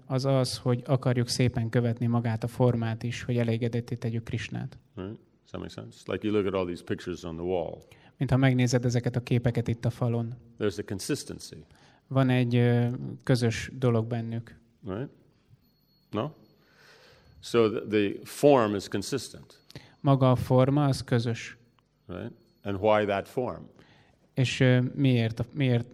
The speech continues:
Speaker 1: vagy mi ez a forma?
Speaker 2: Right? It pleases Krishna.
Speaker 1: Azért van ez a forma, mert ez elégedetté teszi
Speaker 2: But,
Speaker 1: Krishnát.
Speaker 2: but more important, why we, because these forms are found throughout the, the cosmic creation.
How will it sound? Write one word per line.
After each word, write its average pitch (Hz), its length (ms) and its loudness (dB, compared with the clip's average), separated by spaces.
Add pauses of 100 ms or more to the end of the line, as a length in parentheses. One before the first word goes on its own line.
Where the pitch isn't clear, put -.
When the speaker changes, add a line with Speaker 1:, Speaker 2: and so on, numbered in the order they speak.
(160)
Speaker 1:
vagy 123 100 0
mi 127 140 4
ez 117 100 2
a 120 60 0
forma? 120 500 -4 (100)
Speaker 2:
Right? 110 280 -12
It 113 80 -4
pleases 95 400 -4
Krishna. - 380 -8 (320)
Speaker 1:
Azért 131 400 2
van 131 120 2
ez 131 160 2
a 139 60 4
forma, 143 400 2
mert 135 240 0
ez 127 100 -2
elégedetté 120 580 0
teszi 117 300 -4
Speaker 2:
But, 123 140 -4
Speaker 1:
Krishnát. 113 540 -2
Speaker 2:
but 98 340 -2
more 127 320 6
important, 101 640 0
why 107 280 4
we, 95 440 -2
because 98 320 -2
these 110 240 -2
forms 107 340 -2
are 95 100 -8
found 95 360 -4
throughout 95 600 0
the, 82 280 -10 (760)
the 107 100 -8
cosmic 101 420 -2
creation. 110 720 -2